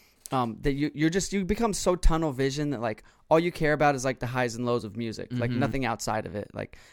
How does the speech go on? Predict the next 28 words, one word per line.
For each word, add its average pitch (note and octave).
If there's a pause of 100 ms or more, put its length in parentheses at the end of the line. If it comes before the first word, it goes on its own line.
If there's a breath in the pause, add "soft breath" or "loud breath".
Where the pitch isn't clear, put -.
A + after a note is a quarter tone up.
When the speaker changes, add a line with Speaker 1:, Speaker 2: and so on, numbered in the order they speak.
Speaker 1:
outside C#3+
things C#3
shift -
and A#2+
shake B2
and A#2
happen, A#2
and A#2
you're A#2
just A2+
like, A#2
"Eh, C3 (340)
eh." B2 (100)
Even D#3+
something C3+
exciting, A#2
like, A2 (280 soft breath)
"Oh, D#4+
hey, D4
this A#3
is, A#3
this B3
happened. D#3
I D#3
don't B2+
care." -
You C#3
know, C3+